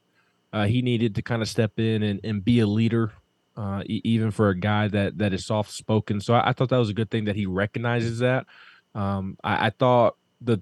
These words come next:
the thing that he said that stood out the most to me when I was over there talking to him, uh, was about his recruitment and, uh, the culture that he is stepping into. Uh, he said that it has absolutely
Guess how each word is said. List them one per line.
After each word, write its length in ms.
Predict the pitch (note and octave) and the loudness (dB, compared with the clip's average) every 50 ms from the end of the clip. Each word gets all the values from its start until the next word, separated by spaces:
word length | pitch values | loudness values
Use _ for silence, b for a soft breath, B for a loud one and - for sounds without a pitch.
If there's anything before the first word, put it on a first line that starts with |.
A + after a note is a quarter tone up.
| - - | -2 -8
the 80 | A#2 | -6
thing 260 | - - F#3 G#3 G#3 | -2 0 0 2 4
that 100 | D#3 A#2 | 2 2
he 160 | G#2 C#3 D#3 D3 | 4 4 2 2
said 220 | - - A#2+ G2 | 2 0 0 0
that 140 | G2 E2+ F#2 | 0 -4 -6
stood 260 | - - B2+ A#2+ A#2 | -6 -4 -2 0 0
out 200 | A2+ G#2+ - - | 0 -2 -2 -4
the 100 | G#2+ G2+ | -4 -4
most 340 | G2+ G#2 G#2+ G#2 G2 - - | -2 -2 -2 -2 -4 -4 -8
to 80 | G2+ | -8
me 260 | F#2 G#2 B2+ C3 A#2+ A2 | -4 -2 0 2 2 2
when 140 | G2+ G#2 | 2 2
I 100 | A2+ B2 | 4 4
was 160 | B2 A2+ G2+ G#2 | 4 4 4 2
over 140 | G2 F#2 | 2 2
there 100 | G2 F#2+ | 2 0
talking 380 | F2+ - A2 G#2+ G2 - F#2+ F2 | 0 0 -2 -2 -2 -4 -6 -6
to 180 | - A2 G#2 G#2 | -4 -2 -2 0
him, 300 | G#2 G#2 G#2 G2+ G2+ - _ b b b b b b b | 0 -2 -4 -6 -8 -12 _ b b b b b b b
uh, 120 | - G#2 F#2+ | -6 -4 0
was 200 | F#2+ G#2+ G2+ F2+ | 2 2 2 2
about 260 | G2+ E2+ G#2 G2+ F#2+ | 0 0 0 0 0
his 260 | - G#2 G#2 F#2 - - | 0 0 -2 -2 -2 -4
recruitment 800 | F2 - - - - - B2 B2 B2+ - - C#3 C#3 C3+ - _ _ _ - | -6 -8 -8 -10 -4 0 0 0 0 0 0 -2 -2 -2 -4 _ _ _ -4
and, 540 | G#2 G2+ G2+ G2+ G2+ G2 F#2+ F#2 F#2 F#2+ - _ _ _ _ _ _ - | -2 -2 0 0 0 -2 -2 -4 -8 -10 -12 _ _ _ _ _ _ -6
uh, 220 | G#2+ G2 F#2+ F#2+ F#2 | -4 -2 -2 -2 -2
the 180 | F2+ G#2+ F#2 - | -4 -4 -6 -4
culture 600 | - - - - B2+ C3 B2 - - C#3 C3+ C3 | -4 -4 0 0 2 0 0 -2 -2 -2 0 0
that 140 | A#2+ B2 A2+ | 2 2 2
he 120 | A#2+ B2+ B2+ | 2 0 0
is 100 | A2+ - | 0 -2
stepping 380 | - - B2+ A#2+ - B2 A#2+ | 0 0 2 2 2 2 0
into. 520 | A#2+ B2+ B2+ A#2 - C3+ C3 C3 C3 B2 - b b b b b b | 0 0 -2 -2 0 0 2 2 2 0 -2 b b b b b b
Uh, 100 | - G2 | -2 0
he 120 | G2 A2 G#2 | 0 0 0
said 240 | - - A#2+ G#2 G#2+ | 2 2 0 2 4
that 140 | A2+ A2 | 2 4
it 140 | G#2+ G#2 F#2 | 4 4 2
has 460 | G#2 G2+ G2 F#2+ F#2 F#2 - - - _ - | 2 0 0 -2 -4 -6 -10 -18 -16 _ -2
absolutely 880 | A2 A2 A#2+ - - - A2+ G#2 G#2 A2 A2 - A2 A2 A2+ G#2+ G2 | 0 0 0 0 -2 -4 -2 0 0 0 0 0 0 0 0 0 -2